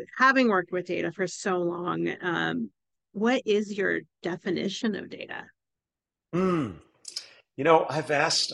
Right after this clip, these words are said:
Speaker 2: uh, many different industry experts their
Speaker 1: Uh-huh.
Speaker 2: definitions of data too,
Speaker 1: Uh-huh.
Speaker 2: uh, 'cause I really believe in having a good business glossary and really understanding.
Speaker 1: Yeah.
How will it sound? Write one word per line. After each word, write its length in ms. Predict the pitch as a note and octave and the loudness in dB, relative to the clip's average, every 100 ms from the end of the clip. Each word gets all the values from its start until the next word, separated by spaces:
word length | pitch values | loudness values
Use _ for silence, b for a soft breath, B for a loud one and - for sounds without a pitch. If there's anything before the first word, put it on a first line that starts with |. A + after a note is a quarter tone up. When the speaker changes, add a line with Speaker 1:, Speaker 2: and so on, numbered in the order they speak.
| - | -6
Speaker 2:
uh, 160 | G#2 - | -8 -8
many 520 | A#2 A2+ C3+ G3 G3+ | -10 -4 -2 -2 -4
different 420 | F#3 D3+ - C3 A#2 | -6 -6 -4 -6 -6
industry 520 | A#2+ A#2 - A2 G2 | -8 -8 -6 -4 -4
experts 720 | A2+ - - - - - - _ | -4 -6 -8 -12 -6 -8 -8 _
their 160 | G#2 A2+ | 0 0
Speaker 1:
Uh-huh. 80 | G#2+ | 0
Speaker 2:
definitions 480 | E2+ F#2 F3+ F3+ E2+ | -8 -8 -8 -8 -12
of 100 | - | -18
data 300 | F2 D#2+ F2 - | -16 -16 -14 -10
too, 280 | A#2 D2+ D2+ | -8 -10 -14
Speaker 1:
Uh-huh. 200 | - G2+ - _ _ _ _ | -16 -16 -16 _ _ _ _
Speaker 2:
uh, 200 | G2+ F#2+ | -10 -8
'cause 220 | - G#2 | -6 -4
I 100 | G#2 - _ _ - | -4 -8 _ _ -20
really 640 | D3+ D#3 E3 C3+ A2+ G2 | -14 -2 4 4 2 -4
believe 420 | F2 F#2 G#2 F2+ | -8 -10 -8 -10
in 100 | E2 D#2+ | -14 -18
having 260 | E2+ E2+ | -18 -18
a 20 | E2+ | -16
good 180 | F2+ | -16
business 320 | F#2+ F2 F2 - | -14 -14 -14 -8
glossary 540 | G2 A#2 - A#2 G#2 _ _ _ _ _ | -2 -2 -2 -4 -10 _ _ _ _ _
and 120 | F2 | -14
really 200 | F#2 F#2 | -12 -12
understanding. 600 | F2 E2+ - F#2+ G#2+ A#2+ - b b _ _ | -14 -14 -12 -10 -10 -12 -16 b b _ _
Speaker 1:
Yeah. 120 | G#2 | -8